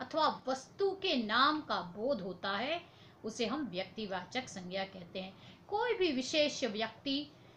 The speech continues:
के कोई एक जो निश्चित है, हम उसी के बारे में बात कर रहे हैं और किसी और के बारे में बात नहीं की जा रही है, ऐसे शब्दों को हम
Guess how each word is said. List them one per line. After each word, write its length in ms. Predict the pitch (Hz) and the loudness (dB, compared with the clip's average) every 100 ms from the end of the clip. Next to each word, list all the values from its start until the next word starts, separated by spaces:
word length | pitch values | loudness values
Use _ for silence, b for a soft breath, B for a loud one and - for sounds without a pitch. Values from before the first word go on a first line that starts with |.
| B B - - | B B -20 -4
के 180 | 349 370 - - - | 2 2 0 -6 -2
कोई 300 | 359 370 - - | 0 0 -4 2
एक 380 | 403 285 - - - - - 208 | 4 4 2 -10 -12 -16 -12 0
जो 160 | 330 | 2
निश्चित 560 | 311 330 - - 427 359 | 2 0 -2 0 2 6
है, 100 | 247 | 4
हम 160 | 240 277 | 4 -2
उसी 220 | - 403 | -2 0
के 160 | 370 | 2
बारे 300 | 262 254 247 | 2 4 4
में 200 | 240 208 | 2 0
बात 340 | 196 202 202 - | 0 0 -2 -6
कर 120 | 208 | -2
रहे 100 | 202 | 0
हैं 260 | 214 277 - | 0 -2 -2
और 280 | 233 285 320 | 0 2 2
किसी 300 | 339 - 285 | -4 -6 -2
और 260 | 240 302 | 2 2
के 180 | 311 294 | 2 0
बारे 260 | 226 233 226 | 2 2 0
में 100 | 208 | -2
बात 260 | 208 - | -2 0
नहीं 280 | 247 302 370 | 2 2 2
की 180 | 277 202 | -2 -2
जा 200 | 170 165 | -2 -4
रही 220 | 175 196 | -6 0
है, 260 | 220 285 - B B 262 | 0 0 -4 B B -2
ऐसे 300 | 277 370 349 | 0 0 -2
शब्दों 420 | 254 196 175 202 | 0 -2 -2 -4
को 240 | - 220 214 | -2 -4 -2
हम 300 | 208 269 | 0 2